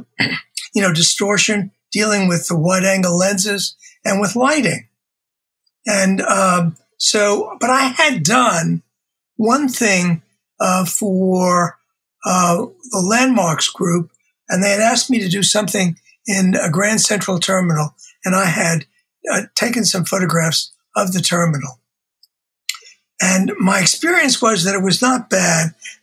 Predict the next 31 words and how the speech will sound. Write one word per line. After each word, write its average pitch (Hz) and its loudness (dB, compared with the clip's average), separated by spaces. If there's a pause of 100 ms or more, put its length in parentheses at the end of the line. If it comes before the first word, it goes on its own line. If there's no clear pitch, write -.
(160)
I 196 0
did 220 0
it 226 0
without 190 0
lights, 170 0 (360)
and 208 2
I 202 2
really 247 2
used 202 2
the 165 2
same 208 0
technique. 190 0 (360)
Everything, 247 2
I, 208 0
I 202 0
work 254 -2
with 202 0
a, 185 0 (200)
a 170 -2
tripod, 170 0 (640)
uh, 170 0 (200)
outside 190 0 (240)
and 190 2
inside, 185 0 (380)
and 180 0
I 196 0
work 220 0
in 196 2
natural 202 0
light 180 -2 (260)
inside. 175 0